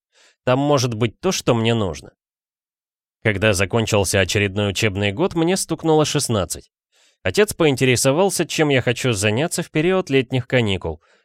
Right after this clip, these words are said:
Мой ответ его озадачил. «Ты точно этого желаешь? Нет, я, конечно, понимаю, что любишь читать, но всё-таки», переспросил он. Я был твёрд в своём решении.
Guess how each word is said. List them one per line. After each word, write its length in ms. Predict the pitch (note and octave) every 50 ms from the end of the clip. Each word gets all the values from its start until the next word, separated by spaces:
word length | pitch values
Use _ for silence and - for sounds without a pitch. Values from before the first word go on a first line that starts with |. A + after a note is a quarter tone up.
| _ _ _ _
Мой 240 | G2 G2+ A2 G#2+ G#2+
ответ 520 | - - G#2+ F#2 - F2+ F#2+ C#3+ - -
его 280 | D3+ D3+ C#3 A2 G2+ F#2+
озадачил. 640 | F#2+ F2 G#2+ G#2+ F#2+ F#2 E2 - - C#2 B1 - _ _ _ _ _ _ _ _ _ _ _ _ _ _ _ _ _ _ _ _ _ _ _ _ _ _ _ _ _ _ _ _ _ _ _ _ _ _
«Ты 100 | - D#2+
точно 400 | - - F#2 C3 B2+ - B2+ C3+
этого 300 | C3 C3 A#2+ B2 A2+ A2
желаешь? 560 | F#2 F#2 G#2 G2+ F2+ C#2+ - - - - - _ _ _ _ _ _ _ _ _ _ _ _
Нет, 240 | E2 F2+ A2 G#2 -
я, 160 | F2+ G2 F#2
конечно, 440 | - G2 G#2+ G#2+ G2 - - G2+ F2+
понимаю, 460 | F#2+ F#2 G2 G2 G#2+ C3 D3 C3+ A2
что 220 | - - - G#2
любишь 280 | G2 G#2 F#2+ F#2+ F#2 -
читать, 460 | - - A#2+ G2+ - G2 D#2+ - _
но 160 | - E2+ D#2+
всё-таки», 640 | D2+ - - - A2+ B2 - - B2 - G#2 G2+ - _ _ _ _ _ _ _ _ _ _ _ _ _ _ _ _ _ _ _ _ _
переспросил 680 | A#2 G#2+ G#2 G2 - - G#2+ G2+ F#2+ - - G2 G2+ F#2+
он. 160 | D#2 - - _ _ _ _ _ _ _ _ _ _ _ _ _ _
Я 220 | A#2 G#2+ C#3+ D3+
был 220 | C3+ C#3 D3+ D3+ C#3
твёрд 420 | - - C#3 C#3+ C3 G#2 F2+ -
в 80 | - -
своём 360 | - G#2 G2+ F#2 F2+ F2+ F2+
решении. 540 | F#2 G2 - - G2 E2 C#2+ A#1 - -